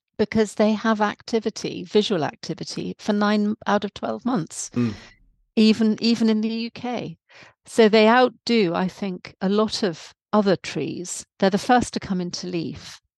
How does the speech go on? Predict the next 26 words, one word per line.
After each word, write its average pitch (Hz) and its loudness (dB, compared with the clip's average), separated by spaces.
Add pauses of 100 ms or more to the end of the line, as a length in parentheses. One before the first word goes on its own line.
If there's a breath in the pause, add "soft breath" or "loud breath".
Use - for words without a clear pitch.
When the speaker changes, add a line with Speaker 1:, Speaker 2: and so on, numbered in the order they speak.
(140)
Speaker 1:
and 190 4
they 190 6
are 190 6
the 196 2
last 196 -2 (180)
to 202 -8
be 190 -6
harvested. 196 -8
And 170 -4
I, 196 0 (140)
I 196 2
think 208 -2
that's - -6
just - -6
sort 170 -4
of 180 -8
a 180 -4
wonderful, 180 -2 (560 loud breath)
a 196 2
wonderful 214 2
contribution 180 -4
that - -10
they 165 -4
can 160 -8
make 156 -6
to 180 -4